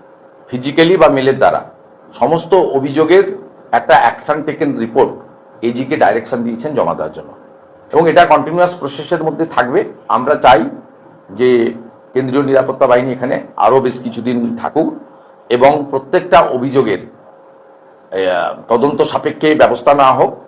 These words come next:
এবং যারা বাড়ির বাইরে আছে, প্রায় পাঁচ ছ হাজার, আহ, সাত হাজার মতো মানুষ বাড়ির বাইরে আছে, কেউ আত্মীয়র বাড়িতে, কেউ অন্য রাজ্যে, কিছু শেল্টার শিবিরে, আহ, বিভিন্ন জায়গায় ভারতীয় জনতা পার্টির কার্যালয় বা অন্যান্য জায়গায়,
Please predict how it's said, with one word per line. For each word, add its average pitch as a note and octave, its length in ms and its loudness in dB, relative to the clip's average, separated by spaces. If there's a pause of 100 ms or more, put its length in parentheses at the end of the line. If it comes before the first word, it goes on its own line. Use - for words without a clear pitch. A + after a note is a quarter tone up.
(460)
এবং C#3 480 2
যারা C3 520 6
বাড়ির B2 240 0
বাইরে C3 260 2
আছে, A#2 360 0
প্রায় B2+ 200 4
পাঁচ A2+ 200 -4
ছ - 40 -6
হাজার, C3 240 0
আহ, G2 300 -8
সাত A#2 220 -4
হাজার B2+ 220 0
মতো B2 160 -6
মানুষ A#2 260 -2
বাড়ির G#2+ 280 0
বাইরে A2 220 2
আছে, G#2 220 -2
কেউ A#2 180 -4
আত্মীয়র A2+ 380 -2
বাড়িতে, A2 260 -2
কেউ A2 200 -6
অন্য G#2+ 160 -6
রাজ্যে, G#2+ 320 -2 (480)
কিছু A#2+ 200 -6
শেল্টার A#2+ 320 0
শিবিরে, A#2 360 -6 (220)
আহ, D#2 460 -10
বিভিন্ন G#2+ 320 -8
জায়গায় A2 240 -2
ভারতীয় G#2+ 320 -4
জনতা G#2+ 160 -6
পার্টির G#2+ 220 -8
কার্যালয় G#2+ 520 0
বা G2+ 180 0
অন্যান্য G2 400 -4
জায়গায়, F#2 260 -4